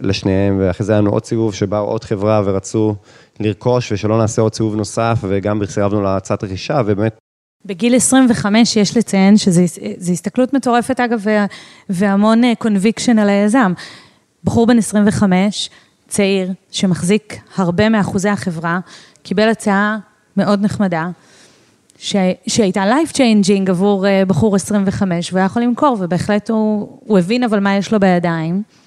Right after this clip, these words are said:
Speaker 2: אה, והחליט לסרב ולגייס במקום זה כסף.
Speaker 1: אז, אז לשאלתך, אז קודם כל זה דחף פנימי שזה לא משהו, זה לא משהו שבא ממקום, אם זה בא ממקום מניע מאוד, אה, כספי או משהו מאוד ספציפי, מאוד יהיה קל להישבר ברגעים קשים, אבל כשיש משהו קור אמיתי, אז זה מחזיק קדימה.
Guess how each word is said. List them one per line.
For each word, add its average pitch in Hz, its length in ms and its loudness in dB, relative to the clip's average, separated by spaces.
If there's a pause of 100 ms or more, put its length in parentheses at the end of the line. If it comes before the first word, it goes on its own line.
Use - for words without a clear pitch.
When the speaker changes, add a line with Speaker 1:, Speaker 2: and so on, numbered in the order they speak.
(460)
Speaker 2:
אה, 190 200 0
והחליט 196 320 0
לסרב 190 520 -2
ולגייס 185 460 2
במקום 233 320 2
זה 233 100 0
כסף. - 520 -4 (540)
Speaker 1:
אז, 101 180 -4
אז 95 120 -6
לשאלתך, 104 640 -2
אז 92 100 -6
קודם 123 160 -4
כל 127 80 -2
זה 98 120 -4
דחף 113 280 -4
פנימי 110 260 -4
שזה 95 280 -4
לא 104 120 2
משהו, 110 320 -2 (1120)
זה 95 80 -10
לא 113 120 0
משהו 135 300 -4
שבא 123 280 -2
ממקום, 123 340 -4
אם 147 120 -2
זה 147 80 -2
בא 156 120 0
ממקום 131 340 -4
מניע 117 200 -2
מאוד, 113 340 -2
אה, 101 280 0
כספי 147 380 -2
או 139 60 2
משהו 127 140 -2
מאוד 127 140 -2
ספציפי, 165 360 -2
מאוד 123 360 -2
יהיה 123 120 0
קל 123 180 -2
להישבר 104 460 -2
ברגעים 98 460 0
קשים, 135 340 -2
אבל 104 140 -2
כשיש 120 240 -4
משהו 123 200 -2
קור 120 220 -2
אמיתי, 107 340 -4
אז 107 120 0
זה 95 180 -10
מחזיק 98 360 -6
קדימה. 135 320 -2